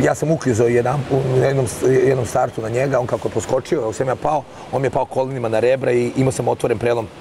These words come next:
a, rebara. I tako da sam posle toga bio u bolnici i teško sam disao i onda je posle već bilo gotovo za mene ta polusezona. Tako nisam tu, imao tu sreću da debitujem. Trebao sam da debitujem baš u Berlinu protiv Herte,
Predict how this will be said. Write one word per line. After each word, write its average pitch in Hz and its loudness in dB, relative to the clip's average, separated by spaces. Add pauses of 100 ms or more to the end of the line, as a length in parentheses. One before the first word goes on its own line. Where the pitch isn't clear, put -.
(260)
a, 117 4
rebara. 117 0 (640)
I 127 2
tako 127 0
da 123 4
sam - -2
posle 120 -2
toga 123 2
bio 120 4
u 113 2
bolnici 123 0
i 101 -2
teško - -2
sam 113 -4
disao 120 2
i 113 -2
onda 117 2
je 101 0 (120)
posle 113 0
već 104 0
bilo 113 2
gotovo 113 0
za 107 -2
mene 110 2
ta 101 -2
polusezona. 117 -2 (380)
Tako 143 -2
nisam 139 -2
tu, 139 0
imao 131 2
tu 131 0
sreću 127 0
da 110 0
debitujem. 131 0 (320)
Trebao 135 0
sam - -8
da 120 0
debitujem 123 0
baš 131 0
u 120 -6
Berlinu 117 0
protiv 101 -6
Herte, 139 0